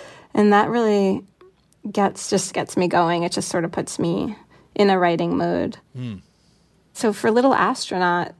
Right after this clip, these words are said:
Speaker 1: I had a really specific writing process, which is Mike was on stage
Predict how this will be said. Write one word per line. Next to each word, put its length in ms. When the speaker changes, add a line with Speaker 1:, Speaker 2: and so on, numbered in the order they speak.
Speaker 1:
I 60
had 160
a 80
really 220
specific 600
writing 300
process, 540
which 200
is 300
Mike 520
was 140
on 300
stage 800